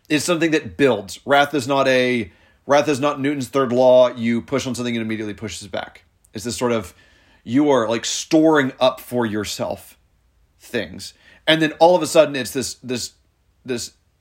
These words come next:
sort of, if you will, blasphemous action on his part to jump on Old Brown's head, you know, to, to assert his dominance over Old Brown, that, that's when it's over.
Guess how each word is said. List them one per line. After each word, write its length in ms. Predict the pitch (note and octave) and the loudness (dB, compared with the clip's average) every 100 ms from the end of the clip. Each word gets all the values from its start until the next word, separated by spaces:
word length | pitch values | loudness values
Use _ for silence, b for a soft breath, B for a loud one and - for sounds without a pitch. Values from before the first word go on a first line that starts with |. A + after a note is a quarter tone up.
| _ - | _ -12
sort 180 | C#3+ C#3 | -6 -4
of, 140 | A2+ A2 | -4 -8
if 100 | A#2+ | -4
you 100 | B2+ | -4
will, 80 | |
blasphemous 840 | A2+ A#2+ B2+ C3 C3+ - B2+ A2+ A2+ | -4 2 4 4 2 -4 -4 -4 -4
action 360 | A#2 A2+ - | -6 -6 -8
on 80 | A#2 | -8
his 160 | G#2 A2 | -8 -10
part 220 | - G#2 - | -10 -12 -8
to 100 | C3 | -8
jump 360 | A2+ C#3+ C#3+ D3 | -2 2 2 2
on 160 | C3+ | 0
Old 220 | B2 A#2+ F#2 | 0 -4 -4
Brown's 340 | A#2 A2 G#2 | -6 -6 -10
head, 380 | - B2 G2 G2 b b b b b - | -4 -4 -4 -10 b b b b b -6
you 100 | A#2 | -4
know, 160 | G#2+ | -4
to, 460 | G2+ C#3 C3 A2 b b b b _ | -2 0 0 0 b b b b _
to 160 | E3+ E3 | -6 -4
assert 380 | C#3+ - E3 D#3+ | -4 2 4 4
his 140 | C#3+ | 0
dominance 500 | A#2 B2 B2+ B2 A2 | 2 2 2 -2 -2
over 220 | A#2 A2+ A#2 | -4 -4 -4
Old 220 | G#2+ F#2 | -6 -4
Brown, 380 | A2+ A2 G#2+ F2+ _ _ | -6 -6 -10 -18 _ _
that, 180 | B2+ G#2+ | -2 2
that's 240 | C3+ B2+ | 0 0
when 260 | B2+ A2 G2 _ _ | -4 -6 -10 _ _
it's 160 | A#2+ A#2 | -6 -2
over. 320 | G#2 - | -4 -6